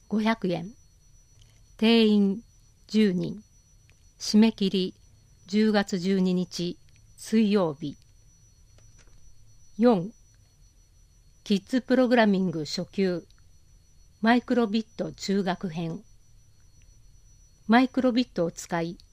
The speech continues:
様々な工作も交えて、プログラミングとアイティーを活用した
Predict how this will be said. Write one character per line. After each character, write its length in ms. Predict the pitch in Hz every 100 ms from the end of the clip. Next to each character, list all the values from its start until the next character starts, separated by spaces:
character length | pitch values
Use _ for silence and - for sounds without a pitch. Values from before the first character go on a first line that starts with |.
| _ - - -
様 320 | - 196 247
々 220 | 240 180
な 220 | 160 151 -
工 240 | - 233 226
作 260 | - 214
も 140 | 208 196
交 300 | 196 175 180
え 100 | 156
て、 260 | - 156 - - _ - _
プ 80 | -
ロ 140 | 240
グ 80 | 247
ラ 100 | 247
ミ 160 | 208 170
ン 80 | 160
グ 140 | 151
と 260 | - 170 - _
ア 100 | 214
イ 120 | 233
テ 120 | -
ィ 60 | 233
ー 100 | 175
を 60 | 156
活 300 | 170 - 202
用 140 | 196
し 100 | -
た 240 | - 165